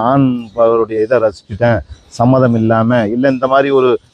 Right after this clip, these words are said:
பிரேதத்தை பார்த்துட்டேன், இல்ல இந்த மாதிரிலாம் நான் சொன்னேன் இல்லையா, அது மாதிரிலாம் பண்ணிட்டோம், ஆஹ், இதுக்கெல்லாம் இப்ப என்னதான் பலன்னா, இதுக்கு நம்ம வீடியோ போட்டிருக்கிறோம் ஏற்கனவே. இல்லைனாலும் விரைவில் நம்ம வந்து ஒரு வீடியோ போட்டுறோம், இல்ல இதுக்கு அடுத்த வீடியோவே கூட தேவைன்னா நம்ம பண்ணிக்கலாம். அது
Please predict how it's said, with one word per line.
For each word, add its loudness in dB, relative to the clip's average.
பிரேதத்தை 2
பார்த்துட்டேன், 0
இல்ல 0
இந்த -4
மாதிரிலாம் 0
நான் -4
சொன்னேன் 0
இல்லையா, 2
அது 0
மாதிரிலாம் -4
பண்ணிட்டோம், -4
ஆஹ், 2
இதுக்கெல்லாம் 2
இப்ப -4
என்னதான் 0
பலன்னா, 0
இதுக்கு -6
நம்ம -4
வீடியோ 0
போட்டிருக்கிறோம் -4
ஏற்கனவே. -2
இல்லைனாலும் 0
விரைவில் 2
நம்ம 2
வந்து 0
ஒரு 0
வீடியோ -2
போட்டுறோம், -2
இல்ல -2
இதுக்கு 0
அடுத்த 0
வீடியோவே 0
கூட -10
தேவைன்னா 2
நம்ம -4
பண்ணிக்கலாம். -4
அது -14